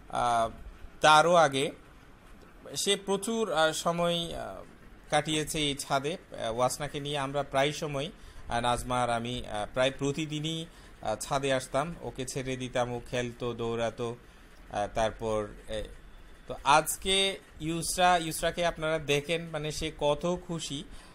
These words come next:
নিচে তো যাওয়াই হয়, কিন্তু তাকে নিয়ে যেহেতু, আহ, ছাদে প্রায় সময় আসা হয় না। আসল কথা হচ্ছে, আহ, আমাদের, আহ, ছাদে, আহ,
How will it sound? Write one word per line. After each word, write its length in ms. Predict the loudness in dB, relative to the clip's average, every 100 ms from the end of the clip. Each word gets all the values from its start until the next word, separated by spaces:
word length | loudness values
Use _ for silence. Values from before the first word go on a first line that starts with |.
| -8
নিচে 300 | -4 0 2
তো 140 | 2 4
যাওয়াই 480 | 8 12 12 12 10
হয়, 260 | 8 6 2
কিন্তু 260 | -4 -2
তাকে 300 | 0 0 -2
নিয়ে 220 | -4 -4
যেহেতু, 380 | -4 -4 -4 -4
আহ, 180 | -2 -2
ছাদে 400 | -2 -4 -2 -2
প্রায় 180 | -2 -4
সময় 260 | -2 -4
আসা 260 | -2 -2 -2
হয় 160 | -2 -4
না। 160 | -6 -8 -16 -16 -16 -14 -2
আসল 280 | 0 2 2
কথা 260 | 4 4
হচ্ছে, 400 | 2 2 0 -2
আহ, 420 | 0 2 4 4 0
আমাদের, 500 | 0 0 0 0 -2
আহ, 220 | -2 -2 -6 -8
ছাদে, 640 | 0 0 0 0 0 -2 -6 -14 -16 -16 -14 -6
আহ, 640 | -2 0 0 0 0 -2